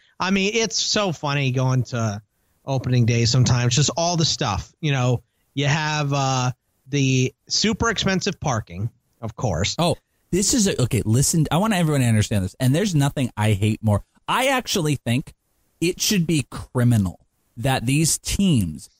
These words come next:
Speaker 2: these people, all these people, what they do is they have a sliding scale of games that come in,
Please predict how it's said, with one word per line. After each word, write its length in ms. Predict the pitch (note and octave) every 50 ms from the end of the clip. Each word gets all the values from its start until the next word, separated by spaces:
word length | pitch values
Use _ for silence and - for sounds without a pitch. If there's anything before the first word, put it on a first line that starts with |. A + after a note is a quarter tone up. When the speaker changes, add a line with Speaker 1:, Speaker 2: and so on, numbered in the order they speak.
| _ -
Speaker 2:
these 240 | C#3+ D#3 D3 B2 - -
people, 520 | - - - F#3 F3 - - A#2 - - - -
all 220 | B2+ D3 F3 F#3+
these 200 | G#3 G#3 F#3+ E3+
people, 380 | - - F#3+ E3+ - - - - _ _ _
what 220 | - C3+ B2+ B2 B2+
they 160 | D3 E3+ G3
do 520 | F3 D3 - E3 E3 C#3+ A#2+ G#2+ G2+ G2 - - _ _ -
is 300 | C#3+ C#3+ C#3 B2+ G#2+ A#2
they 160 | D3+ D#3 D#3
have 180 | D3+ E3 D#3
a 60 | C3 B2
sliding 680 | - - - C3 B2 B2 C#3 D#3+ E3 F3 E3+ D#3 D3 B2
scale 680 | - - - - - - C#3 C3 A#2 G2 F2 - - _ _ _ _ _ -
of 220 | B2+ A#2 G#2+ G2+ -
games 340 | C3 B2+ C3+ C#3 C3+ A2+
that 160 | - B2 - -
come 200 | - C#3 B2+ B2
in, 260 | A#2+ A2+ G#2+ G2+ G2